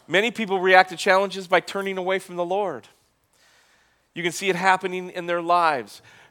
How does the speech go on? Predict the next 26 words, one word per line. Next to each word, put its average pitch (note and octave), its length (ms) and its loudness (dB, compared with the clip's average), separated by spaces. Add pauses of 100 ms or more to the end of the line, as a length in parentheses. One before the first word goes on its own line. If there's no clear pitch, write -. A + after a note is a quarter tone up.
(160)
Job, F3+ 720 4 (400)
no D#3+ 460 -2
one F3+ 160 0
had D#3 200 4
it C3+ 80 0
worse C3 280 -6
than A2 160 -16
Job. D#2+ 320 -12 (580)
You A#2+ 120 -10
know, B2 240 -4 (180)
Dixie, F3 300 -8
you E3+ 120 -2
and E3 80 2
I D#3+ 120 6
are D#3+ 60 4
gonna D3+ 160 -6
talk, D3 280 2
and C#3+ 80 -10
we're C#3 60 -10
gonna C3+ 100 -8
compare C3+ 340 -4
who C3+ 140 -6
had C3+ 160 4
it B2 100 -2
worse. B2 460 -4 (920)
And C#3 440 -4